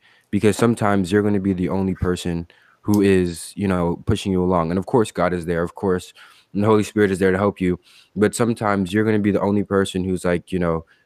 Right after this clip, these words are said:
"Yes, this was a disaster, but I need to keep moving forward." And so I feel like it's important to have a mentality of, "This wasn't the best, and this is what I could have done better. But I know that I'm gonna move forward and keep working on it. This is not gonna be the end of what I do."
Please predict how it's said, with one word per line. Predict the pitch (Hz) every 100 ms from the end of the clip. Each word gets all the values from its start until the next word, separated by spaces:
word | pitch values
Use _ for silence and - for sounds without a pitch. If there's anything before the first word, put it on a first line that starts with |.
| _ -
"Yes, | 107 107 -
this | 98
was | 98
a | 90
disaster, | 87 82 92 92 - 87
but | 85
I | 90
need | 95 -
to |
keep | - 92
moving | 82 82 80
forward." | - 95 90 80 - _ _ _ _ -
And | 107 -
so |
I | 104 110
feel | 123
like | 117 104
it's | 101
important | 104 95 104 98 95
to |
have | 92 95 92
a |
mentality | 90 87 90 87 92 90 87
of, | 85 82 82 _ _ _ _ _ _ _ -
"This | 95 120
wasn't | 131 117 107
the | 90
best, | 80 87 98 -
and | 92 98
this | 98
is |
what | 95 92
I |
could | - 92
have | 80
done | 82 80
better. | 92 87 82 82 _ _ _ - - 95
But | 95 98 92 - _ _ _ - - - -
I | 113
know | 110 107 104
that | 98 92 90 - - -
I'm | 113 110
gonna | 101 98
move | 95 92
forward | - 95 90
and | 85
keep | 85 90 -
working | 87 85
on | 82 80
it. | 78
This | 90
is | 90
not | 87 82
gonna | 85 85
be | 82
the | 82 -
end | 85 82
of | 78
what | 82
I | 80
do." | 82 80 80